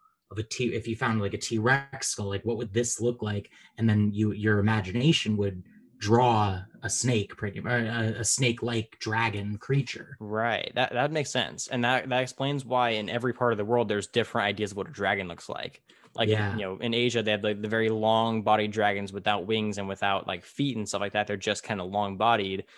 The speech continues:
Speaker 2: Whereas in Europe, they're very, you know, very, uh, quadruped-like with a long tail and, like, wings, and they breathe fire. Like, that explains the difference
Speaker 1: Hmm.
Speaker 2: between,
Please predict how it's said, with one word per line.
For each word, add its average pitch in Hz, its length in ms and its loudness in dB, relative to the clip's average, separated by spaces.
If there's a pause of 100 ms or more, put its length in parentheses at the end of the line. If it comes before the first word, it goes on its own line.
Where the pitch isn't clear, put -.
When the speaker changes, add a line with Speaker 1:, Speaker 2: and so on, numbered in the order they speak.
(120)
Speaker 2:
Whereas 110 220 0
in 101 100 -4
Europe, 113 260 2
they're 104 180 2
very, 98 580 0 (320)
you 110 140 -4
know, 92 220 -4 (220)
very, 113 400 -2 (260)
uh, 90 320 -4 (220)
quadruped-like 107 880 0
with 104 120 -8
a 101 40 -2
long 104 300 0
tail 101 440 -2
and, 95 120 -6
like, 92 160 -4
wings, 101 380 -4
and 92 200 -8
they 95 60 -4
breathe 80 220 -12
fire. 107 340 2
Like, 104 180 -4 (300)
that 120 100 2
explains 127 380 2
the 107 80 0
difference 110 380 -2
Speaker 1:
Hmm. - 0 -
Speaker 2:
between, 98 500 -8